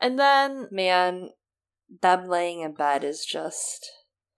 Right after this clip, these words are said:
Speaker 2: they're, they look so safe and serene, and, like, the next morning doesn't have to come.
Speaker 1: Yeah.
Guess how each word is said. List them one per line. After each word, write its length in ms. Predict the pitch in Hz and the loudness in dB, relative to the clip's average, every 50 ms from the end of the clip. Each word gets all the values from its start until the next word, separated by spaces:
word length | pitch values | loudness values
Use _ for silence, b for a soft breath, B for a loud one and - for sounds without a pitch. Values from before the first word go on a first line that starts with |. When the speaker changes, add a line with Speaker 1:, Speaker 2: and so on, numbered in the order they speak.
| _ _ _ _ _ _ _ _ _ _ _ _ _ | _ _ _ _ _ _ _ _ _ _ _ _ _
Speaker 2:
they're, 200 | 214 214 202 190 | 2 4 4 4
they 220 | 185 165 208 214 208 | 4 4 4 6 6
look 240 | 202 220 226 220 | 6 4 2 2
so 180 | - - 233 214 | 2 2 4 4
safe 460 | 202 - - - 196 190 190 190 - | 4 2 2 4 4 4 4 2 -2
and 160 | 196 190 180 | -6 -4 -4
serene, 600 | - - 185 175 170 165 175 175 170 170 170 165 | -2 -2 -4 -4 -6 -6 -8 -6 -6 -4 -2 -2
and, 140 | 165 156 160 151 | -2 -2 0 0
like, 220 | 151 151 165 - | 0 0 0 0
the 80 | - 165 | -4 -4
next 300 | 165 165 165 - - - | -2 -2 -4 -4 -6 -4
morning 340 | 170 165 160 160 160 160 | -2 -2 0 0 -2 -2
doesn't 300 | 165 175 170 175 - - | -4 -4 -4 -4 -8 -8
have 240 | 175 165 160 165 - | -8 -8 -10 -8 -10
to 80 | - - | -12 -14
come. 340 | - - 139 139 135 135 180 | -6 -2 2 2 2 2 2
Speaker 1:
Yeah. 220 | 180 175 175 180 | -2 -6 -6 -8